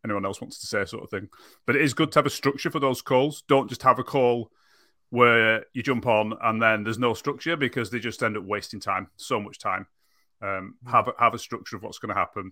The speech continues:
Speaker 1: And the Trello board is really great for that structure 'cause it just provides the structure. If you're managing it properly on Trello,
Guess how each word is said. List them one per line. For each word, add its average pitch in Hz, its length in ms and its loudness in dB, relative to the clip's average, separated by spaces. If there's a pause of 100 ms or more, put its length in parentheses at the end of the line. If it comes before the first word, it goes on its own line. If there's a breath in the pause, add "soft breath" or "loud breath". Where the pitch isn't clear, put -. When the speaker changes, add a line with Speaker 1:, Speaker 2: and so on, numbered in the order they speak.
(160)
Speaker 1:
And 107 100 -10
the 104 60 -6
Trello 107 320 0
board 98 200 -2
is - 180 -12
really 101 240 -10 (640)
great 110 380 2
for 110 180 -4
that 98 160 -6
structure - 360 -12
'cause 101 160 -8
it 113 60 -12
just 107 180 -12
provides 110 500 4
the 127 80 -18
structure. 107 420 -12
If 101 100 -12
you're 107 100 -8
managing 107 380 -4
it - 80 -16
properly 113 280 -6
on 98 80 -6
Trello, 101 420 -4